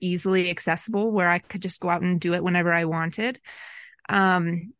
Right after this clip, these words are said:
but I do want to get into that more because I think I maybe would like it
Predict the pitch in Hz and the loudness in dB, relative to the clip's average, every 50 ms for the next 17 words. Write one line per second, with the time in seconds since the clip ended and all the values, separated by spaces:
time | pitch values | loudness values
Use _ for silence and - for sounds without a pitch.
0 | _ - 196 190 185 160 185 190 208 226 233 208 175 165 180 185 185 - - - | _ 0 2 2 2 2 2 2 2 2 4 2 2 2 0 0 -2 -2 -4 -4
1 | 185 180 165 170 170 165 - 165 170 160 - 175 165 160 156 156 160 165 165 202 | -2 0 0 -2 -2 -2 0 0 0 2 2 2 0 0 0 0 0 0 0 -2
2 | 202 - _ - - 190 - - 190 - 175 170 - - 220 220 202 196 185 185 | -4 -4 _ -8 -8 -6 -4 -4 -2 -2 -2 -2 2 2 2 4 4 4 2 2
3 | 180 170 180 180 180 180 175 185 180 170 165 175 175 180 170 175 170 165 165 - | 2 2 2 4 4 4 4 2 0 0 0 0 0 0 0 -2 -4 -4 -6 -8
4 | - 180 170 - - | -6 -6 -6 -6 -8